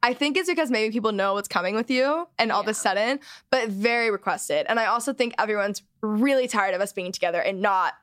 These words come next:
Speaker 1: filming or recording together.
Speaker 2: There's no evidence we're friends.
Speaker 1: Yeah.
Speaker 2: Zero percent. So I think it's really good we're doing
Speaker 1: I'm
Speaker 2: this.
Speaker 1: glad. It's about time. So we're
Speaker 2: Yeah.
Speaker 1: really happy about it.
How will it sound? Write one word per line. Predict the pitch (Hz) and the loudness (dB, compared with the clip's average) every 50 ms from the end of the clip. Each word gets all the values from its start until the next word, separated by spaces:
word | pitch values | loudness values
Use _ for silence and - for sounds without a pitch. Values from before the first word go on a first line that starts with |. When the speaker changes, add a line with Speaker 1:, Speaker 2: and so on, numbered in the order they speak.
| _ _ | _ _
Speaker 1:
filming | - 262 247 240 240 240 233 - | 0 2 2 2 0 0 2 2
or | - 156 190 | 0 0 0
recording | 214 - 226 196 165 165 185 | 0 0 0 0 0 -2 -4
together. | - 226 143 107 95 95 - - | -4 -2 -2 0 0 0 0 0
Speaker 2:
There's | - 262 269 277 302 339 349 - | 0 0 0 0 -2 -4 -4 -4
no | 302 285 254 247 233 226 226 220 214 202 202 202 | -2 -2 0 0 0 -2 -2 -2 -2 0 0 -2
evidence | 196 175 185 185 180 170 170 170 190 185 - | -2 -4 -4 -6 -10 -12 -12 -14 -14 -16 -16
we're | - - - | -16 -16 -16
friends. | - - 95 78 76 - 247 - | -14 -14 -14 -12 -12 -14 -6 -2
Speaker 1:
Yeah. | 240 233 - - | 0 0 0 0
Speaker 2:
Zero | 226 240 233 214 196 190 | -2 -2 -2 -2 -2 -4
percent. | - 196 190 - - 180 - - | -6 -10 -8 -8 -8 -8 -8 -8
So | - - | -6 -6
I | 208 214 | -6 -4
think | 208 226 220 214 | -6 -6 -6 -8
it's | 202 - - | -10 -8 -6
really | 190 180 175 175 | -6 -6 -4 -4
good | 170 175 170 | -4 -6 -6
we're | - 180 - | -6 -8 -10
doing | - - 196 190 190 | -10 -10 -4 0 0
Speaker 1:
I'm | 285 285 | 0 2
Speaker 2:
this. | 254 | 2
Speaker 1:
glad. | 233 220 214 208 226 | 2 2 2 0 0
It's | 220 - 262 | -2 0 0
about | 233 254 254 254 254 | 2 2 0 0 -2
time. | - - 175 170 156 175 196 226 233 233 | -4 -4 -2 0 0 0 0 -2 -2 -2
So | - - 247 240 | 0 0 0 2
we're | 233 | 2
Speaker 2:
Yeah. | 233 | 2
Speaker 1:
really | 233 233 240 | 0 0 0
happy | 233 220 185 185 - 185 | 0 0 0 -2 -2 -2
about | 175 175 175 | -2 0 0
it. | 170 | -2